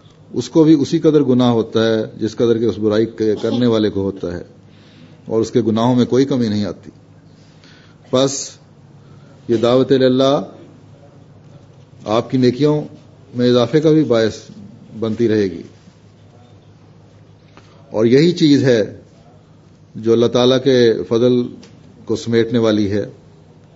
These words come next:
اور اس سے آپ کے اموال و نفوس میں بھی انتہا برکت پیدا ہوگی۔ پس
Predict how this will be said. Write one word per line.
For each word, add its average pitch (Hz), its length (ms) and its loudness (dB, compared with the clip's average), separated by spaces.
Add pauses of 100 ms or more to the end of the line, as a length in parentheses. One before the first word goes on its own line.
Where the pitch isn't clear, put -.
(1000)
اور 110 400 2 (840)
اس 110 160 -6
سے 110 440 0
آپ 101 260 -6
کے 110 80 -2
اموال 107 300 0
و 110 80 2
نفوس 110 340 -4
میں 123 120 -2
بھی 117 140 0
انتہا 104 280 -4
برکت 104 320 -6
پیدا 101 220 -4
ہوگی۔ 92 260 -8 (1600)
پس 131 220 0